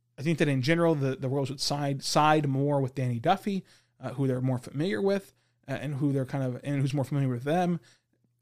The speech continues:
I think that it wouldn't be a bad thing. We saw Duffy play very well,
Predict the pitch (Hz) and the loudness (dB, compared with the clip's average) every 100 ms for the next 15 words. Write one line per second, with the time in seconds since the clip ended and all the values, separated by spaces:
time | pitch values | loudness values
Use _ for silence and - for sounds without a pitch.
0 | - 151 175 151 156 - _ 147 139 151 | -6 -2 -2 0 0 -2 _ -4 0 2
1 | 131 131 190 208 139 135 123 135 135 120 | 2 4 4 2 -2 -2 0 0 -2 -4
2 | - 123 127 120 196 226 143 | -6 -4 -4 2 4 2 0